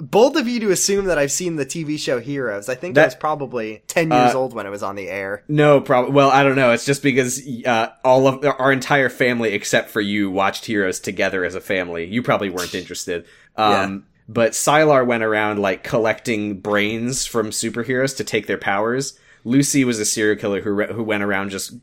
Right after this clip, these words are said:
Speaker 2: collecting blood and then putting that into her own brain to make herself smarter and stronger.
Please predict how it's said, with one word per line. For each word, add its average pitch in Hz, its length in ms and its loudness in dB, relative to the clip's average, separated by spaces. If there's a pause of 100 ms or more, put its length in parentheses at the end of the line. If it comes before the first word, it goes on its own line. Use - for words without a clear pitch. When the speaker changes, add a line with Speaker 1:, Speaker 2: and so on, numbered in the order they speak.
(140)
Speaker 2:
collecting 107 520 -2
blood 98 360 2
and 104 140 -2
then 98 140 -2
putting 104 320 -4
that 95 200 0
into 101 220 -6
her 92 160 -2
own 90 160 -6
brain 85 220 -6
to 92 60 -6
make 90 180 -6
herself 80 260 -8
smarter 80 360 -8
and 78 100 -12
stronger. 78 500 -8